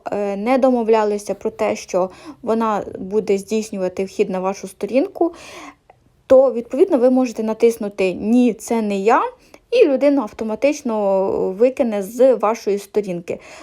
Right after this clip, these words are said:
Тобто ви в реальному часі зможете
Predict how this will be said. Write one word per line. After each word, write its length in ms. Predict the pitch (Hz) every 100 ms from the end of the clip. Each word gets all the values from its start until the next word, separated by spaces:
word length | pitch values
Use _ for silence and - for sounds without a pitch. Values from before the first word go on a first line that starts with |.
| -
Тобто 420 | - 220 - 226
ви 240 | 214 240 254
в 60 |
реальному 560 | 226 226 240 240 262 302
часі 500 | 311 349 392 - 311
зможете 640 | 294 240 254 254 254 240